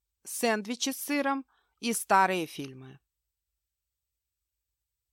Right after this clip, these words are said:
Пока Эван был на занятиях, Аврора, как и обещала, купила ему удобное эластичное трико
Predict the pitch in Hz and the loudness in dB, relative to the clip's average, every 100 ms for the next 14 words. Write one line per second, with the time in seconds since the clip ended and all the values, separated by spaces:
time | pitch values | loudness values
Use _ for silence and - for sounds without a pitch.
0 | _ _ 277 285 381 - 339 320 294 262 | _ _ 2 6 6 6 6 6 6 6
1 | 285 269 262 277 285 339 320 320 - - | 4 4 4 4 4 4 4 2 0 4
2 | 277 254 269 262 285 269 247 233 208 208 | 6 6 6 6 6 2 2 2 2 0
3 | - 214 214 262 - 214 233 226 214 208 | 2 6 6 6 2 -2 2 2 2 0
4 | 208 - 208 190 214 233 226 247 254 - | -2 -2 -2 0 4 4 4 0 0 0
5 | 220 220 208 214 214 - 226 233 277 285 | 2 2 0 -4 -4 -2 0 0 -2 -4
6 | - 190 151 | -2 -2 -2